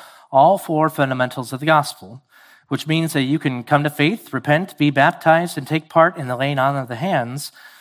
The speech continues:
so you receive the Holy Spirit. Again, contrary to it is assigned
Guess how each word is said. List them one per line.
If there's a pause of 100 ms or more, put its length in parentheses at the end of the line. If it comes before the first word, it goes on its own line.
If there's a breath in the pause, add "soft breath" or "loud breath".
(120)
so
you
receive
the
Holy
Spirit. (1300)
Again,
contrary
to
it
is
assigned